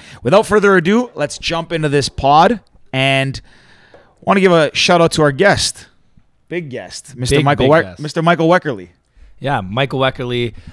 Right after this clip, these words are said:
Speaker 2: Uh, he's kind of a good old friend of ours, a nice pal. Uh, we've met him many, many years ago, but we decided to have him in the studio to chat about his career on Bay Street,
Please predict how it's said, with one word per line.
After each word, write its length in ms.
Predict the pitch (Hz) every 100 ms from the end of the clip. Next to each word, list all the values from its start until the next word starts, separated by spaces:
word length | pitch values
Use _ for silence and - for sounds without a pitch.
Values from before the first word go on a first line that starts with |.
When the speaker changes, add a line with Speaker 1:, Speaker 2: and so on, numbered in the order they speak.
| -
Speaker 2:
Uh, 240 | 113 110 110
he's 260 | 127 135
kind 300 | - 269 285
of 40 | 254
a 60 |
good 260 | 147 202 175
old 180 | 165 170
friend 300 | - 160 156
of 80 | 147
ours, 220 | 147 147
a 60 | 143
nice 200 | 139 -
pal. 400 | 131 123 123 - - - -
Uh, 180 | 123 120
we've 180 | 131 123
met 180 | 139
him 180 | 139 123
many, 220 | 127 131
many 180 | 127 123
years 300 | 117 117 107
ago, 180 | 107 110
but 140 | 104
we 100 | 107
decided 340 | 104 107 127 -
to 40 |
have 140 | 117 107
him 80 | 107
in 40 |
the 40 | 104
studio 280 | - 113
to 140 | 107 101
chat 300 | - 107 101
about 260 | 95 101
his 200 | 98 98
career 280 | - - 110
on 140 | 101 98
Bay 160 | 120
Street, 380 | 117 - 127 110